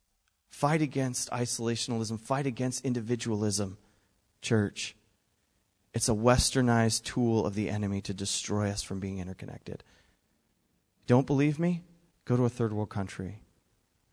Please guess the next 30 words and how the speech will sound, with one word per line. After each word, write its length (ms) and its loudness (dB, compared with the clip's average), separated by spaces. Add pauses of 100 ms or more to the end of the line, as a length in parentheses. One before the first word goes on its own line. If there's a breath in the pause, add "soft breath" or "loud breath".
and 140 -8
spend 240 -2
some 100 -4
time 240 -2
with 140 -6
Christians 340 -8
there. 260 -10 (1400)
You'll 140 -2
be 100 0
challenged. 540 -8 (1200)
We 120 0
should 160 -2
not 160 0
be 120 -2
isolated. 520 -4
We 100 -2
need 160 -2
to 60 -4
be 100 -4
together. 460 -8 (880)
What's 200 6
amazing 440 10
about 200 8
the 100 2
opening 340 2
of 80 -2
this 180 -4
prayer 400 0 (1600 loud breath)
is 240 4
that 500 4